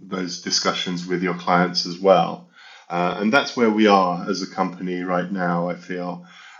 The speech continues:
Um, our business is, is, is rather than websites, rather than, than, than WordPress and content management websites, it's, it's, it's purely on the digital product and digital transformation. So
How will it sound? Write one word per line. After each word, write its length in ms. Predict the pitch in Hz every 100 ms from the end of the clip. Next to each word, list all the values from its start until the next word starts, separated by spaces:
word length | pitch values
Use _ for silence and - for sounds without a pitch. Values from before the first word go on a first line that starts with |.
| -
Um, 600 | 92 92 92 92 92 98
our 160 | 104 107
business 540 | 104 98 101 95 - 98
is, 520 | 95 87 - - - _ _ _ _ _
is, 360 | 110 95 104 110
is 100 | 92
rather 380 | 110 110 101
than 300 | 95 98 95
websites, 680 | 95 101 - 117 117 101 -
rather 220 | 101 98 95
than, 480 | 95 95 95 95 98
than, 420 | 98 92 95 104 98
than 220 | 95 95
WordPress 500 | 101 98 104 101 98
and 120 | 92
content 420 | 101 95 98 -
management 500 | 95 98 90 101 90
websites, 580 | 101 101 - 110 104 -
it's, 380 | 101 - - - - - -
it's, 400 | 98 95 - -
it's 320 | 107 107 - -
purely 360 | 113 104 101
on 200 | 98 98
the 200 | 98 95 90
digital 340 | 101 - - 90
product 540 | - 98 92 92 -
and 140 | 92
digital 340 | 95 90 - 90
transformation. 1000 | - 92 85 - 90 85 87 90 87 87
So 440 | - 92 90